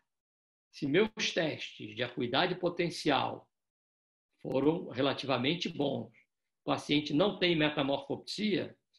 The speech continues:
você pode operar só a catarata e muitas vezes o resultado visual é muito bom, que o paciente fica com a visão normal, sem metamorfopsia no pós-operatório.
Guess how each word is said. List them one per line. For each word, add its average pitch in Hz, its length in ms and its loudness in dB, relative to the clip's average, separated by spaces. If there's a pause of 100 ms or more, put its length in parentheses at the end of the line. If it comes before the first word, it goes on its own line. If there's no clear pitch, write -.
(220)
você - 160 -2
pode 143 260 2
operar 143 360 0
só 139 200 0
a 139 60 -6
catarata 143 760 -4 (360)
e 147 80 -2
muitas 185 580 4
vezes 147 480 2
o 151 60 0
resultado 135 840 0 (480)
visual 135 480 2
é 135 80 0
muito 165 340 2
bom, 151 420 0 (480)
que 135 80 -6
o - 80 -10
paciente 135 840 -2 (540)
fica 139 180 -6
com - 140 -2
a 143 40 4
visão 131 540 0 (260)
normal, 147 800 2
sem 156 480 0 (300)
metamorfopsia 139 880 -2
no 135 100 -2
pós-operatório. 127 920 -4